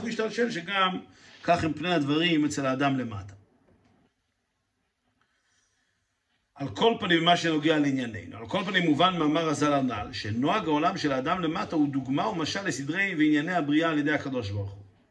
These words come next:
והנה, בנוהג שבעולם, כאשר אדם מחליט ומתכונן לעשות איזה דבר הדורש פעולה וסידור מסוים,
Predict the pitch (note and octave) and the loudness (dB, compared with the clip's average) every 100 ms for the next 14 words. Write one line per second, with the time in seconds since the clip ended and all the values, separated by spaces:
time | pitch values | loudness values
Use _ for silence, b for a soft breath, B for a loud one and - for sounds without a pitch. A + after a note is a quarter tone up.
0 | - B B B B2 B2+ A2 F#2+ A2+ F#3 | -20 B B B 0 0 0 -4 -2 -2
1 | A#3 F#3+ D3+ D3 F3+ A2+ - F3+ F3 - | -2 0 0 2 0 -4 -6 -4 -4 -4
2 | C#3 D3 F#3+ D#3 A2 - A#2+ D3 F#3 C#3+ | -4 -6 -2 -4 -4 -4 -2 -2 0 -2
3 | A2+ G#2 E3+ D3+ C#3+ B2+ A#2 D#3+ E3+ B2 | -2 -4 -6 -4 -4 -2 -2 0 0 -2
4 | B2+ F3 - C3 B2+ E3+ D#3 - B2 D3+ | -4 -6 -4 -2 -2 -2 -4 -6 -2 -2
5 | F3+ C#3+ D3+ E3+ | -2 -4 -2 -2